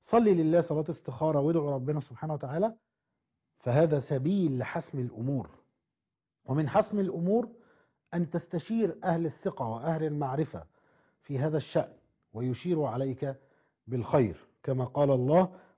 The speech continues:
"وشاورهم في الأمر". المشكلة الأساسية التي تواجه الإنسان في اتخاذ قراره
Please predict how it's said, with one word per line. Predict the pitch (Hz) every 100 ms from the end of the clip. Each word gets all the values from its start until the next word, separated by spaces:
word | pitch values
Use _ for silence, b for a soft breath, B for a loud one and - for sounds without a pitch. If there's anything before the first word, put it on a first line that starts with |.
| -
"وشاورهم | 120 117 120 113 131 131 131 127 113 _ _ _ _ _
في | _ 135
الأمر". | - 123 95 - _ _ _ _ _ -
المشكلة | 139 - 269 254
الأساسية | 208 165 170 180 214
التي | 175 170
تواجه | 160 160 180 180 147
الإنسان | 135 131 120 165 143
في | 123
اتخاذ | 123 - 127 151 131
قراره | 98 127 120 143 151 185